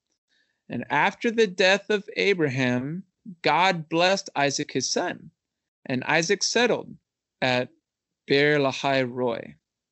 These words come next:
Okay, and so, uh, we have the end of Abraham's life mentioned. Um, are there some important details out of the ending of Abraham's life, Dylan,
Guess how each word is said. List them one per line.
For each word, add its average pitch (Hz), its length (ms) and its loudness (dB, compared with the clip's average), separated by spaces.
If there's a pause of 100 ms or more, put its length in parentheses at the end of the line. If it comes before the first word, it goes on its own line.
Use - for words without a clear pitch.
(200)
Okay, 131 440 -4 (840)
and 131 180 0
so, 131 680 2 (280)
uh, 123 240 -4
we 131 220 0
have 156 500 0 (420)
the 135 300 -2
end 185 560 0 (100)
of 127 280 0
Abraham's 143 880 0
life 127 420 0
mentioned. 127 640 0 (420)
Um, 135 180 0 (120)
are 151 140 4
there 320 180 2
some 254 240 0
important 180 460 0
details 143 920 0 (380)
out 139 200 2
of 139 220 0 (180)
the 139 200 0
ending 135 320 2
of 123 120 -2
Abraham's 127 540 0
life, 131 320 -2
Dylan, 135 360 2